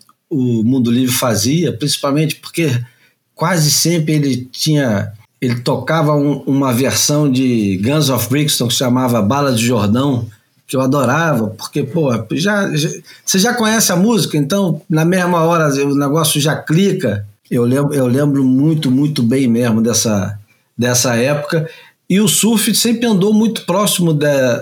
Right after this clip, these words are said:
dessa turma, né? Por, a gente colocou no A Prancha, trilha sonora que tinha muito Mangue Beat, principalmente Chico Sainz e Mundo Livre,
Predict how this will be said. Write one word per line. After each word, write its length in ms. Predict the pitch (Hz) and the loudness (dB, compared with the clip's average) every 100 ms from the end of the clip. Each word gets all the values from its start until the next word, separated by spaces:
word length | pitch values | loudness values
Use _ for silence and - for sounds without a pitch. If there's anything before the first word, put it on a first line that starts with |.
| - - _ _ - | -8 -16 _ _ -2
dessa 420 | 160 160 165 151 | 0 2 0 0
turma, 440 | 156 196 170 135 | 0 2 2 2
né? 240 | 127 190 202 - | 2 0 -2 -6
Por, 200 | 135 - _ _ _ _ _ _ _ | -6 -6 _ _ _ _ _ _ _
a 80 | 123 | -2
gente 260 | 123 160 - | 0 0 0
colocou 480 | 170 156 151 165 | 0 0 0 2
no 440 | 156 156 147 127 127 | 2 2 2 0 0
A 140 | 147 | -4
Prancha, 760 | 123 143 151 160 151 123 104 101 | -2 0 0 0 0 0 -2 -2
trilha 220 | 143 143 135 | -2 0 0
sonora 600 | 139 131 139 135 131 120 117 165 - | 0 0 0 0 0 0 -4 -10 -8
que 140 | - | -6
tinha 260 | 123 143 135 | -4 -2 0
muito 920 | 123 120 127 147 202 165 - 120 101 - | -2 -2 0 2 4 2 0 -2 -4 -6
Mangue 400 | 165 127 139 131 | -2 0 2 2
Beat, 520 | 107 131 160 156 - - _ _ _ _ _ _ _ _ - _ | 2 2 0 -2 -8 -12 _ _ _ _ _ _ _ _ -20 _
principalmente 760 | 123 120 127 120 131 127 - - - - | -2 -2 0 0 0 -2 -8 -14 -20 -8
Chico 300 | - 127 123 | -4 -2 -2
Sainz 360 | 131 127 123 | 0 0 0
e 60 | 131 | 0
Mundo 260 | 127 123 117 | 0 0 2
Livre, 440 | 127 151 156 | 2 2 2